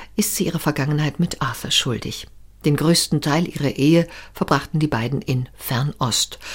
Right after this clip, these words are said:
Damals war die Landkarte der Welt zur Hälfte rosa, alles britisch, wie sie sich stolz erinnert.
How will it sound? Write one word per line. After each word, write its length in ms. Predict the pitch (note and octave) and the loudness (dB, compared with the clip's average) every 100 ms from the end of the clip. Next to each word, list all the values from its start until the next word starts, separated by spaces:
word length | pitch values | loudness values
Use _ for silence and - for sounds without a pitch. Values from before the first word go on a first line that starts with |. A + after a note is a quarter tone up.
| - - | -12 -2
Damals 400 | - D3 D3 - | 0 4 2 2
war 240 | D#3 D3+ | 4 4
die 280 | D3+ - C#3 | 2 -4 -4
Landkarte 680 | B2 C3 G3 - C#3+ C3 C3 | 0 2 2 2 -2 -2 -2
der 200 | - G2 | -2 2
Welt 300 | C3+ C#3+ - | 4 4 0
zur 320 | - - C#3 | -4 0 0
Hälfte 460 | B2+ D#3 D3 - C#3+ | 0 -2 -2 -2 0
rosa, 680 | C#3 C#3+ D3 C#3+ B2+ C3 - | 2 4 4 2 -2 -4 -6
alles 500 | - D3+ D3+ - - - | -4 -2 -2 -4 -8 -8
britisch, 640 | C3+ C#3 - - - - - - - - | -4 -4 -4 -6 -8 -8 -10 -16 -16 -6
wie 200 | D3+ D3+ | 4 4
sie 120 | C#3 | 4
sich 320 | C3+ C3 - - | 0 -4 -4 -6
stolz 460 | - C3+ B2 - - | -2 -2 -2 -4 -4
erinnert. 480 | C#3 D3 B2+ A2+ | -2 0 -2 -4